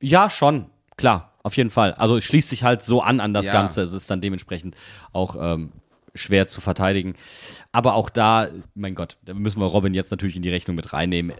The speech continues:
Speaker 1: Dafür, dass es das Spiel einfach nicht wichtig genug war und dass Robin keine Spielpraxis hatte, kann man den da, glaub ich, entschuldigen. Vor allen Dingen, wenn man weiß, was für eine Strafraumbeherrschung er ja normalerweise hat. Da ist er ja wirklich ligaweit, ähm, Spitze,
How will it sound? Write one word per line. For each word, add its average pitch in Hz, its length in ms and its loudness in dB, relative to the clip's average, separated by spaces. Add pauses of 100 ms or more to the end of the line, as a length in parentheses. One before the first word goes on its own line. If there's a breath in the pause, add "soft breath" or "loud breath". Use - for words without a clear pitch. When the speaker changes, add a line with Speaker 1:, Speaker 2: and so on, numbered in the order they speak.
Speaker 1:
Dafür, 98 380 0
dass 95 100 -2
es 87 120 -12
das 92 140 -6
Spiel 98 260 -6
einfach 85 340 -8
nicht 90 180 -8
wichtig - 280 -8
genug 90 320 -8
war 90 160 2
und 87 140 -6
dass 80 140 -6
Robin 87 160 -2
keine 82 180 -6
Spielpraxis 90 540 -8
hatte, 87 440 -2
kann 87 160 -6
man 85 120 -2
den 87 100 -4
da, 82 100 -6
glaub 82 200 -4
ich, 80 60 -8
entschuldigen. 85 500 -4 (220 loud breath)
Vor 98 160 -2
allen 113 100 0
Dingen, 113 140 -2
wenn 104 100 -2
man 98 160 0
weiß, 101 320 2
was 104 140 0
für 117 100 -4
eine 95 140 -6
Strafraumbeherrschung 92 880 -6
er 90 140 -10
ja 90 140 -10
normalerweise 76 960 -8 (180 loud breath)
hat. - 260 -2
Da 82 60 -2
ist 85 160 -4
er 90 80 2
ja 87 80 0
wirklich 87 180 -4
ligaweit, 90 560 0 (480 loud breath)
ähm, 87 340 -2 (280)
Spitze, 110 560 0